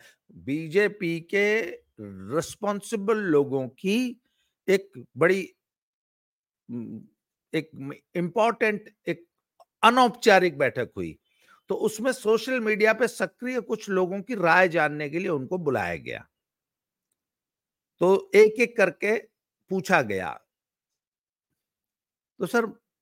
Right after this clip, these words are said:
जब मुझसे पूछा गया तो मैंने कहा, सब लोग वही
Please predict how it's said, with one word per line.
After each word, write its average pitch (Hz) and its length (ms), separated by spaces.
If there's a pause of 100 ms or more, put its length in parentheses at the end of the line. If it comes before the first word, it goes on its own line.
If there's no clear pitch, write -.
(260)
जब 165 200
मुझसे 170 320
पूछा 190 360
गया 175 220
तो 175 160
मैंने 156 240
कहा, 87 240
सब 185 260
लोग 202 440
वही 175 400